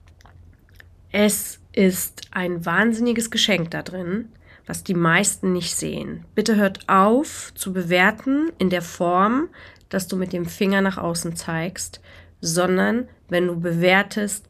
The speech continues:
schau hin. Schau wirklich hin, was du bewertest. Denn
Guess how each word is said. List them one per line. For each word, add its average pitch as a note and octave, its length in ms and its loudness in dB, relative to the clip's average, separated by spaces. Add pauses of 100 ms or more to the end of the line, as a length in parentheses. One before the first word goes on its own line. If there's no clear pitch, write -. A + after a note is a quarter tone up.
schau G3 260 2
hin. F3+ 320 4 (880)
Schau G#3 420 4 (100)
wirklich A#3+ 600 4
hin, G#3 340 2
was F#3+ 280 0
du F#3 160 -6
bewertest. E3 840 -4 (680)
Denn F#3 240 4